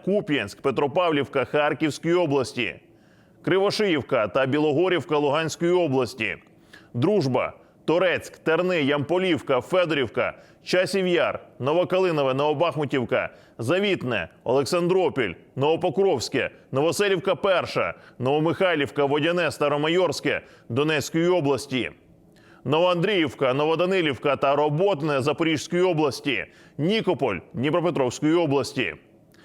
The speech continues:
Під артилерійським вогнем російських загарбників опинилося понад сто сорок п'ять населених пунктів Чернігівської, Сумської, Харківської, Луганської, Донецької, Запорізької, Дніпропетровської, Херсонської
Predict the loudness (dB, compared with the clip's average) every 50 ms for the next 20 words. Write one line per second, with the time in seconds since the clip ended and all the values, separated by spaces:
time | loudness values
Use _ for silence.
0 | -20 -20 -12 -4 -2 0 0 2 2 2 2 2 2 0 0 0 0 2 2 2
1 | 2 2 2 2 2 2 2 2 0 0 0 0 0 0 0 0 0 0 2 2
2 | 2 4 4 4 2 2 0 -2 -2 0 0 2 2 2 0 0 0 2 2 0
3 | 0 2 0 -2 0 0 0 0 2 2 2 0 0 -2 -4 -10 -20 -20 -20 -18
4 | -14 -14 -4 0 2 2 2 2 2 2 2 2 2 0 -2 -4 -2 0 2 2
5 | 0 0 -2 -2 -2 0 2 2 2 2 2 0 -2 -4 -4 -2 0 0 0 0
6 | 0 0 0 0 0 -4 -8 -20 -20 -20 _ -2 0 0 0 2 2 2 2 2
7 | 0 -2 0 0 0 0 0 0 -2 -2 -2 -2 -2 0 2 2 2 2 2 0
8 | -2 -4 -10 -20 -20 -20 -6 -2 0 2 2 0 0 -2 -2 -2 0 0 2 2
9 | 2 2 2 2 0 0 0 -2 -4 -2 0 0 0 2 0 0 0 0 0 -2
10 | -2 -4 -4 -2 0 0 2 0 -2 -2 0 -2 0 0 -2 -2 -2 -2 0 0
11 | 0 -2 -4 -8 -14 -20 -20 _ -4 -2 0 0 0 0 0 0 0 0 2 0
12 | 0 0 -2 -2 0 0 0 0 0 0 0 0 0 0 0 0 -2 -2 -2 -2
13 | -2 0 -2 -4